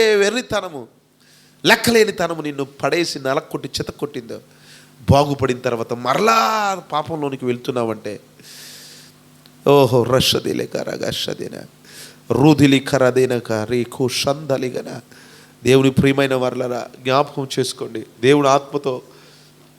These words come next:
ఏదో ప్రేరేపణతో, ప్రేరేపణతో చెప్తున్నాను.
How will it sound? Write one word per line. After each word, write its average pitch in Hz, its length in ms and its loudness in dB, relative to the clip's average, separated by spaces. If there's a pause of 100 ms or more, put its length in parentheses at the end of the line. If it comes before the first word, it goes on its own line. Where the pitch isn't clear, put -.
(720)
ఏదో 147 300 6
ప్రేరేపణతో, 156 560 4
ప్రేరేపణతో 151 640 2
చెప్తున్నాను. - 640 -4